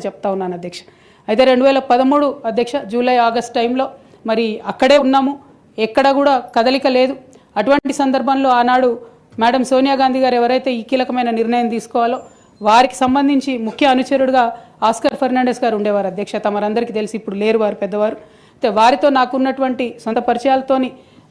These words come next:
వారికి కేసీఆర్ గారికి సపరేట్గా నేను ఒక మీటింగ్ పెట్టించడం జరిగింది అధ్యక్ష. ఇదంతా in the interest of the state formation అధ్యక్ష. ఆ తర్వాత సోనియా గాంధీ గారు ఇంటర్ఫియర్ అయ్యి ఒకటే రోజులో అధ్యక్ష ఏడు నుంచి ఎనిమిది సార్లు కమ్యూనికేట్ అయ్యి మాట్లాడి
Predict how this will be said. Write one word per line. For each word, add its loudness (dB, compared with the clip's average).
వారికి 2
కేసీఆర్ 0
గారికి -2
సపరేట్గా 0
నేను -2
ఒక -4
మీటింగ్ -6
పెట్టించడం -10
జరిగింది -10
అధ్యక్ష. -20
ఇదంతా 2
in 2
the 2
interest 0
of 0
the -4
state -2
formation -4
అధ్యక్ష. -14
ఆ 6
తర్వాత 2
సోనియా 4
గాంధీ 2
గారు 2
ఇంటర్ఫియర్ -2
అయ్యి -2
ఒకటే 4
రోజులో 4
అధ్యక్ష -2
ఏడు 2
నుంచి -4
ఎనిమిది -4
సార్లు 0
కమ్యూనికేట్ 2
అయ్యి 0
మాట్లాడి 0